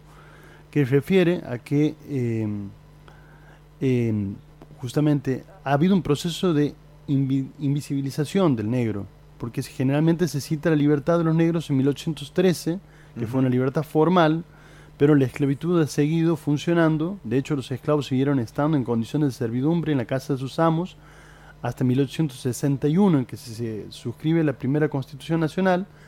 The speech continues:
Speaker 1: y es donde queda, eh,
Speaker 2: Abolida la
Speaker 1: abolida
Speaker 2: esclavitud.
Speaker 1: la esclavitud. Y en, en la población, eh, al principio no se podía determinar bien.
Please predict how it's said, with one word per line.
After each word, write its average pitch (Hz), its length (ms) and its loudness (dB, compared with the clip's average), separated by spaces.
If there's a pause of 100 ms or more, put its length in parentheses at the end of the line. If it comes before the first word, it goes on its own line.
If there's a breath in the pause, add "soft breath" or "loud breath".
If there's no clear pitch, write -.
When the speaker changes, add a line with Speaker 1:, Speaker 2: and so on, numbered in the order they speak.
(240 loud breath)
Speaker 1:
y 143 80 2
es 139 60 2
donde 151 260 -2
queda, 147 500 0 (500 loud breath)
eh, 117 460 -2 (120)
Speaker 2:
Abolida 113 420 -6
la 113 60 0
Speaker 1:
abolida 127 420 2
Speaker 2:
esclavitud. 117 40 0
Speaker 1:
la 107 60 -4
esclavitud. 117 540 -4 (720 loud breath)
Y 160 280 -2 (200)
en, 151 300 2
en 139 120 2
la 135 160 0
población, 214 680 0 (120)
eh, 123 540 -6 (560)
al 123 160 -12
principio 165 340 -6
no 180 80 0
se 180 140 -6
podía 170 400 0
determinar 139 640 0
bien. 151 340 -2